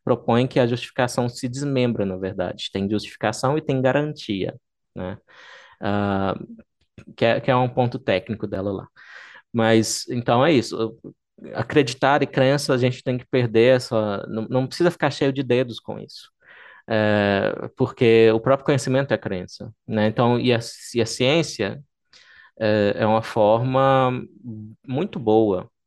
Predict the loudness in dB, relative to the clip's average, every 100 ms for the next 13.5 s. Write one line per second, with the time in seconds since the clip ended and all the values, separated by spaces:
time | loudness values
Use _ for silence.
0 | _ _ _ _ _ _ -8 -4 -2 -2
1 | 0 2 4 4 0 -6 -8 -6 -4 -6
2 | -4 -2 0 0 -2 -2 -4 -6 -6 _
3 | _ _ -12 -6 -2 -2 -2 -10 -14 -8
4 | -4 -4 -4 -8 -8 -6 -4 -4 -4 -2
5 | 0 0 -4 -6 _ -20 -20 -20 -20 _
6 | _ -2 2 4 4 4 4 4 4 2
7 | 0 -2 -6 -12 -14 _ _ -6 -2 -2
8 | -4 -10 _ _ 2 6 6 6 4 2
9 | 0 -2 -2 -2 0 0 -2 -6 -12 -6
10 | -4 -4 -4 -4 -6 -14 -14 -14 -16 -10
11 | -2 2 4 4 2 0 2 -2 0 0
12 | 2 0 -4 -6 -2 -2 -2 -2 -2 -4
13 | -6 -8 -8 -12